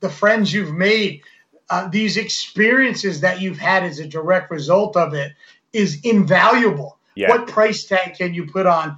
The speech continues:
Speaker 1: spending the afternoon with me? <laughs>
Speaker 2: <laughs> Yeah, right, I agree. I agree.
Speaker 1: I mean, it's priceless. <laughs>
Speaker 2: I agree. I mean,
Speaker 1: Uh,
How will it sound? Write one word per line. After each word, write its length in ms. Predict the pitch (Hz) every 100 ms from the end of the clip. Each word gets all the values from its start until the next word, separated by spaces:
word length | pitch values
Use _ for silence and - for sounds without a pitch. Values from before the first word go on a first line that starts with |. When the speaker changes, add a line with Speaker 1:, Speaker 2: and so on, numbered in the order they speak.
| -
Speaker 1:
spending 420 | - - 196 180
the 100 | 165 170
afternoon 480 | 165 151 165 165
with 180 | 160 156
me? 320 | 185 190 147 147
<laughs> 60 | -
Speaker 2:
<laughs> 0 |
Yeah, 1120 | 180 - - 160 - - 156 131 110 117 110
right, 280 | 110 104
I 60 | - 117
agree. 120 | 104 - -
I 180 | 104 98
agree. 400 | - 107 90 90 - -
Speaker 1:
I 80 | 220
mean, 140 | 233 226 - _
it's 320 | 254 - -
priceless. 640 | 190 208 202 - 175 143 - -
<laughs> 160 | 480 -
Speaker 2:
I 120 | 107
agree. 440 | 110 117 107 95 87 440 - 359 _ -
I 80 |
mean, 240 | 139 143 147 - -
Speaker 1:
Uh, 380 | 185 180 160